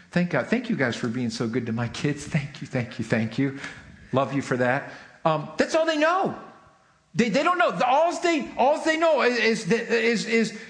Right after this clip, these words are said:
V B S. Going to V B S every summer. Uh, ch-, going to church camp.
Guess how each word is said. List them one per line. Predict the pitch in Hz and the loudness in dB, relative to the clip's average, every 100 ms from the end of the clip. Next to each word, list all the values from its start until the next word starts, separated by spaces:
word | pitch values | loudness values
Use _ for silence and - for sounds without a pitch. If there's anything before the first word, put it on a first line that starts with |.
| - | -14
V | - 175 294 | 0 2 4
B | 285 285 | 4 4
S. | 302 294 180 - - - - _ _ _ _ | 4 2 -2 -8 -10 -16 -20 _ _ _ _
Going | 196 262 | 2 4
to | 233 | 4
V | 269 | 4
B | 277 | 4
S | 285 294 294 | 2 2 2
every | 262 254 | 2 0
summer. | - 247 240 208 - - - _ | 0 0 2 0 -2 -14 -20 _
Uh, | 214 202 | 0 0
ch-, | - - 165 | -2 -6 0
going | 226 269 | 0 2
to | 254 | 0
church | - 277 320 - - - - | 0 2 2 -2 -10 -14 -2
camp. | 247 233 185 | 2 2 0